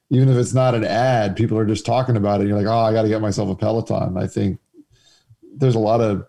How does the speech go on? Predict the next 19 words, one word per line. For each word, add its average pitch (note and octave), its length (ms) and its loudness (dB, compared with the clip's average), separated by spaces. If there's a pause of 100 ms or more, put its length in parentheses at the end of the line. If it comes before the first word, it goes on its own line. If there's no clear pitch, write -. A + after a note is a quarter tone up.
products G#2 400 -2
like G2+ 180 -4
that, - 300 -6
and A2 120 -2
the A2 60 0
ones A2 220 0
that A2+ 120 -2
can G#2+ 120 -2
rise A2 240 0
above. G#2 440 0 (520)
But C3+ 160 0
I, - 340 -2
I E3 40 2
mean, E3 280 2 (380)
if D#3+ 120 -2
you F3+ 100 2
think C#4 240 0
about A#2+ 260 4
it, A#2 180 0